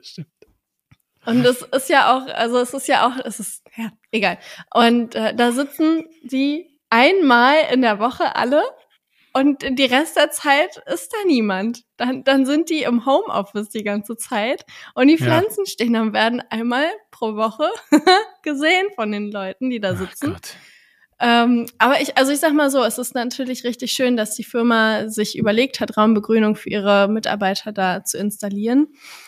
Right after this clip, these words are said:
Speaker 2: Nun, was ich aber eigentlich sagen wollte, war ja, warum sie diesen Gießdienst für, ähm, ihre Pflanzen gebucht haben bei mir.
Speaker 1: Mhm.
Speaker 2: Und das ist der Grund, weil die Leute nicht wissen, wie man mit Pflanzen umgeht, was,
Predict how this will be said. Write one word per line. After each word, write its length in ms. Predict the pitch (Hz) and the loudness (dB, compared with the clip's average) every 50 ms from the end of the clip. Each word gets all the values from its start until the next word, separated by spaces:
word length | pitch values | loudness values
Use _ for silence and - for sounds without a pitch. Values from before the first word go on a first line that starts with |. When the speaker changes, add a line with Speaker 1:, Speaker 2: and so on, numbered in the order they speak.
| _ _ _ _ _ _ - | _ _ _ _ _ _ -2
Speaker 2:
Nun, 260 | 247 247 247 247 - - _ - | 2 2 2 2 0 -6 _ -4
was 240 | 226 226 220 - 247 | -2 0 0 0 -2
ich 160 | 226 - 214 | -6 -4 -2
aber 140 | 214 202 - | 0 0 2
eigentlich 420 | - 240 277 285 262 269 254 - | 4 4 4 4 2 0 -2 -4
sagen 320 | 247 240 240 240 247 240 | -4 -2 -2 -2 -2 -2
wollte, 320 | 226 226 226 220 - 233 220 | -2 -2 -4 -4 -6 -8 -6
war 160 | 214 214 220 | -6 -6 -4
ja, 300 | 214 214 208 208 220 226 _ _ _ _ _ _ | -4 -4 -4 -4 -4 -6 _ _ _ _ _ _
warum 500 | - 202 202 208 226 254 262 269 269 262 | -2 -2 2 4 6 6 6 6 4 2
sie 260 | 247 226 233 240 233 220 | 0 -2 -2 -2 -2 -2
diesen 260 | 233 226 214 220 214 | -2 0 0 0 0
Gießdienst 680 | 214 254 277 269 - - 226 220 214 208 208 - _ - | 0 0 -2 -2 -2 -2 -2 -2 -2 -2 -4 -10 _ -12
für, 280 | - - 214 202 190 - - _ - | -6 -2 0 0 0 -2 -6 _ -10
ähm, 400 | - 208 202 196 196 190 196 190 - | -8 -6 -4 -4 -4 -4 -4 -4 -4
ihre 200 | - 196 196 196 | -6 -6 -6 -4
Pflanzen 480 | - - 202 196 190 - - 202 196 | -2 0 0 0 0 0 -2 -4 -2
gebucht 500 | 196 190 190 - 190 185 - - - - | -4 -4 -4 -6 -6 -6 -8 -12 -16 -10
haben 220 | - 196 196 190 196 | -8 -6 -4 -2 -2
bei 160 | 196 190 196 | -2 0 2
mir. 420 | 196 202 123 - 226 254 269 - - | 4 4 6 6 6 6 4 2 0
Speaker 1:
Mhm. 60 | - | 0
Speaker 2:
Und 340 | 208 214 214 220 214 214 - | 0 2 2 2 2 2 0
das 180 | 196 202 - - | 0 0 -2 -2
ist 320 | - - 277 269 - - | -2 -2 -2 -2 -2 -2
der 100 | 220 202 | -4 -4
Grund, 420 | 196 - 208 214 254 294 302 - - | -2 2 4 6 6 6 6 4 2
weil 300 | 202 196 202 220 233 226 | 2 2 4 2 2 0
die 80 | 240 | 0
Leute 400 | 214 214 202 208 220 214 - 226 | 0 2 2 2 2 0 0 0
nicht 240 | 226 240 233 - - 214 | 0 0 0 -2 -4 0
wissen, 480 | 220 240 240 - 285 285 285 294 302 - _ _ _ _ _ _ _ _ _ _ _ _ _ _ - - _ _ _ _ | 0 0 2 4 4 6 6 4 2 0 _ _ _ _ _ _ _ _ _ _ _ _ _ _ -20 -20 _ _ _ _
wie 180 | 226 226 240 262 | 2 4 6 6
man 240 | 269 262 254 254 240 | 8 8 6 6 4
mit 120 | 226 226 | 4 2
Pflanzen 440 | - - 226 214 220 226 220 - 233 | 0 -2 0 2 2 2 0 -2 -2
umgeht, 600 | - - 247 262 254 233 - 170 160 165 - 196 - | 4 6 8 8 8 8 6 2 -4 -4 -6 -6 -4
was, 320 | 196 214 - - - | -4 -4 -4 -4 -8